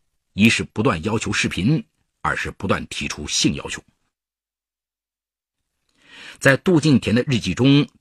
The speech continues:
他频繁地提到一件让他苦恼的事，怪声。也许因为她的宿舍网络信号不好，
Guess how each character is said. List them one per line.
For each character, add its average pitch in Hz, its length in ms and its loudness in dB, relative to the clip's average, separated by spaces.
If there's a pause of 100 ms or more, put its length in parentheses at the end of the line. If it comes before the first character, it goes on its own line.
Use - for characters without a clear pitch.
他 - 160 -12
频 135 360 -4
繁 69 160 -8
地 73 80 -6
提 - 220 -10
到 73 200 -8
一 73 140 -4
件 120 260 0 (120)
让 - 120 -12
他 76 100 -12
苦 120 360 -4
恼 - 160 -4
的 85 100 -8
事， - 240 -2 (600)
怪 131 280 -2
声。 - 280 0 (1700)
也 123 200 6
许 110 180 0
因 110 200 -2
为 92 180 -4
她 - 120 -10
的 85 80 -8
宿 87 260 -6
舍 73 220 -8 (100)
网 - 200 -10
络 98 160 -8
信 135 220 -6
号 - 160 -12
不 - 120 -16
好， - 320 -12